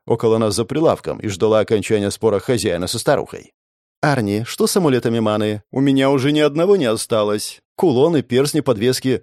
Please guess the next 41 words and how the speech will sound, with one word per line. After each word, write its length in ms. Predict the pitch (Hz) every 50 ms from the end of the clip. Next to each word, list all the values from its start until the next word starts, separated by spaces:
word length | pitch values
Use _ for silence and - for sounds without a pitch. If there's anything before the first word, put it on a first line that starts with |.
| _
Принеси 360 | - 233 226 226 208 - - 139
хоть 160 | - 131 117
что-нибудь. 500 | - - 127 120 117 110 120 113 - - _ _ -
Все 160 | - - 131 127
спрашивают 520 | - - 151 160 - - 180 180 185 -
только 300 | - 190 190 - 226 220
о 60 | 220
них». 300 | 208 127 95 - - - _ _ _ _ _ _ _ _ _ - -
«Еще 260 | 127 - - 208 202
не 120 | 220 220
готовы. 440 | 208 226 220 226 - 233 220 135 120
Как 180 | - 156 165 156
сделают, 380 | 139 175 233 226 202 156 -
я 80 | 139 131
сразу 300 | - 185 196 190 135 135
принесу». 600 | - 151 139 120 117 104 - 139 139 131 110 - _ _ _ _ _ _ _ -
«Арни, 520 | 135 156 170 180 190 196 196 196 208 214 208
ну 180 | 214 214 196
что 220 | 151 - - 214 202
ты 100 | 202 196
там 180 | 208 208 185
встал? 480 | 139 - - - 190 185 170 156 143 131
Быстрее 460 | 117 170 208 170 - 170 208 214 202
неси 260 | 208 208 180 139 202
эликсиры!» 760 | 202 202 202 170 127 - 160 190 185 165 147 131 113 - - _ _ _ _ _ _ _ _
крикнул 460 | - - - 135 - - - 147 131 -
кто-то 320 | - - 139 131 - 117
из 80 | 110 -
помощников 580 | - 110 113 117 110 - 107 87 110 107 -
торговца, 540 | - 104 101 104 156 165 165 143 - 127 120
и 220 | - - 117 117
парень 400 | 113 _ - 131 135 135 131 - -
убежал 480 | - 123 104 117 117 92 104 104 95 90
в 60 | -
темный 280 | - 98 82 85 82 76
проход, 460 | - - 90 - 160 156 147 - _ _ _ _ -
ведущий 420 | - - 214 214 160 - - 139
куда-то 360 | - - 139 123 120 113 120
в 80 | 110 -
подсобное 440 | - 139 - - 104 87 92 92 92
помещение. 600 | - 117 107 90 - - - - - - - -